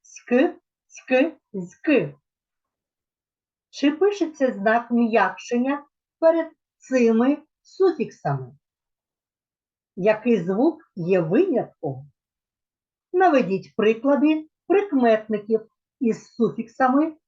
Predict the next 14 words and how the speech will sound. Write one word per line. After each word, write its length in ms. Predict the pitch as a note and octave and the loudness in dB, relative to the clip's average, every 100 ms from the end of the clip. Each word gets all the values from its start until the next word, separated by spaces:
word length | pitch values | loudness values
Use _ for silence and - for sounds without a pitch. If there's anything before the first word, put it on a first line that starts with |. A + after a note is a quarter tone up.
| _ | _
"ськ", 560 | - - B3+ C4 D4+ _ | -20 -8 -2 -2 -4 _
"ськ", 460 | _ - C#4 D4 F4+ | _ -6 -2 -2 -4
"зьк". 600 | G#3+ G3+ - F4 D#4 - _ _ _ _ _ _ _ _ _ _ _ _ _ _ _ | -14 -16 -4 0 0 -2 _ _ _ _ _ _ _ _ _ _ _ _ _ _ _
Рефлексія. 1300 | - A3 A3 B3 C4 - - D#4 F#4 C#4+ E3 C#3+ - _ _ _ _ _ | -2 0 0 0 0 -2 -4 2 4 4 0 -4 -10 _ _ _ _ _
Вправа 640 | - E3+ D4 F#4+ B3 - - _ _ _ | -2 2 2 2 0 -4 -8 _ _ _
"п'єдестал". 1040 | D#4+ F4 G4+ E4+ E4+ - - G#3+ - B2 - _ _ _ _ _ _ _ | 0 2 4 2 0 -8 -2 0 0 -4 -14 _ _ _ _ _ _ _
Оціни 540 | B3+ B3+ - D4 D4+ | -4 -4 0 2 4
свою 360 | D4 - C4+ C4 | 2 0 2 4
роботу 440 | B3+ A3 B3+ B3+ | 2 2 0 0
на 180 | A#3+ A#3+ | 2 4
уроці 680 | B3+ D4 G4+ G4+ _ D3+ C#3+ _ _ _ | 4 4 2 -2 _ -12 -12 _ _ _
та 100 | A3 | -2
постав 680 | G#3 A#3 A#3 - A3 F3 - _ _ | 0 -2 -4 -2 0 0 -2 _ _
позначку 880 | D4+ G#4 G#4 A3 F#3 - _ D#3 D3 | 2 2 2 -2 -4 -8 _ -16 -18